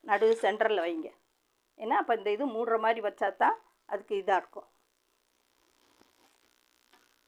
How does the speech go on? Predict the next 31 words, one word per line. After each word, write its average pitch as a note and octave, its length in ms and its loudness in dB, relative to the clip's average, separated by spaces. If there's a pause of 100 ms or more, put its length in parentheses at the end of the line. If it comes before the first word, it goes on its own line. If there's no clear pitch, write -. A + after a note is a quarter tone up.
(580)
இப்ப G4 220 -4
இதுக்கு B3 240 -2
மேல A3+ 220 4 (140)
மண்ணு G#3 240 2
போடுறேன் F#3 300 0
சுத்தி. - 240 -6 (920)
பாருங்க, G#3 360 6 (540)
எப்படி A3 340 -4
செடி G3+ 200 0 (200)
இது F#3+ 100 -6
பண்றேன்னு. G3+ 400 0
இப்படி G3+ 160 -6
தான் A#3+ 180 4
ஒவ்வொரு G3+ 260 -4
செடியும் A#3 300 -6
நான், G3 180 -4
நான் F#3+ 220 -4 (220)
இது A#3 180 -6
பண்றேன். G3 380 -8 (360)
அதுக்கு G#3 260 -10
பூரா A3 180 0
ட்ரம்முக்கு G#3 340 -6
பூரா A3 220 0
ஓட்டை A3 180 2
போட்டு, G#3+ 260 -4 (300)
இப்ப A3 220 -4
பாதிக்கு A#3 340 6
மேல C4 200 6
போட்டு, A#3+ 200 0 (280)
இதுக்கு C#4 260 -4
மேல C#4+ 120 6